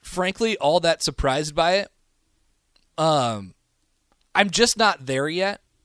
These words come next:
Ultimately, it comes back to the head coach and how you think he's going to implement some of these deals, um, some of these things, and there's still doubt, I guess,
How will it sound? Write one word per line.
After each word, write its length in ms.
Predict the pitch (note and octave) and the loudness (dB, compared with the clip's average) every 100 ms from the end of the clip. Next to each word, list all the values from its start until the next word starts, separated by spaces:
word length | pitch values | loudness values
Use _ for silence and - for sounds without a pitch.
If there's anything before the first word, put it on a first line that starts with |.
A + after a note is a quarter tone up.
| _ _ _ _ _ _ _ _ _ _ _ _ _ _ _ _ _ _ | _ _ _ _ _ _ _ _ _ _ _ _ _ _ _ _ _ _
Ultimately, 520 | E3+ G3+ A3+ A#3 G3+ E3 | 2 2 2 0 0 0
it 280 | D#3 C#3+ | -2 -4
comes 240 | - F3 C#3 | -2 -2 0
back 240 | D#3+ D3+ | 2 2
to 80 | - | 0
the 60 | C3+ | -4
head 220 | C#3+ C3+ | -4 -2
coach 320 | C#3+ C#3+ D3 | -2 0 -2
and 140 | B2+ A2 | -4 -4
how 180 | B2 | -4
you 200 | C#3+ C#3 | -2 -4
think 280 | C3 C#3+ C3+ | -8 -8 -8
he's 220 | - B2 | -8 -8
going 240 | C3 C3+ A#2+ | -6 -6 -6
to 40 | |
implement 460 | G#2+ A#2+ C3 C3+ - | -8 -8 -6 -6 -6
some 200 | C#3+ C#3 | -6 -4
of 40 | |
these 220 | C3+ C3 | -6 -8
deals, 420 | - C#3 C3+ C3+ - _ _ _ _ _ | -4 -2 -2 -4 -10 _ _ _ _ _
um, 500 | G#2+ G#2 G2+ F#2 E2+ _ _ | -14 -10 -10 -14 -20 _ _
some 200 | - C#3 | -8 -4
of 80 | C3 | -2
these 220 | A#2+ A#2 | -2 -4
things, 400 | - B2 C3+ B2+ | -4 -6 -4 -6
and 280 | A2 F#2+ F2 _ _ _ _ _ _ _ _ _ _ _ _ _ _ _ _ _ | -6 -10 -16 _ _ _ _ _ _ _ _ _ _ _ _ _ _ _ _ _
there's 340 | D3 F#3+ F3 - | 4 4 6 4
still 240 | F#3+ F3 | 4 4
doubt, 420 | D3 D3 D#3 C#3+ C3 | 4 4 4 2 0
I 120 | C#3 | -2
guess, 340 | C#3 C3+ - | 0 0 -2